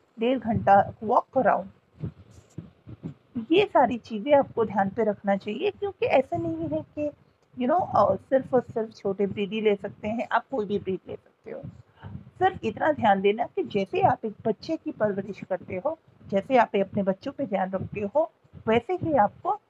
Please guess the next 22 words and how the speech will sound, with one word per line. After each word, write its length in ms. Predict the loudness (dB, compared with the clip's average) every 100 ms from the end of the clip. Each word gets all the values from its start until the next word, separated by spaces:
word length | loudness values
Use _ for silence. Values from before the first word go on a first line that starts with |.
| _ _
उस 120 | -4 0
बच्चे 320 | -2 -2 -6
पे 140 | -4
ध्यान 280 | -4 -6 -6
देना 220 | -8 -8
चाहिए। 380 | -8 -12 -14 -16 -16 _ -14 -14 _ -10 2
अगर 220 | 4 8
आपके 280 | 6 4 -4
घर 200 | 0 -2
में 160 | 0 -6
स्पेस 300 | -4 -6 -4 -2
ना 80 |
हो 240 | 0 0 -2
बहुत 260 | -2 -2 -2
ज़्यादा 340 | 2 2 2
उसको, 420 | 0 -4 -2 -2 -4 -16 _ _
you 100 | 0
know, 120 | 0
घूमने 340 | 2 2 2 -2
फिरने 320 | -4 -4 -4
के 140 | -4
लिए, 420 | -4 0 2 0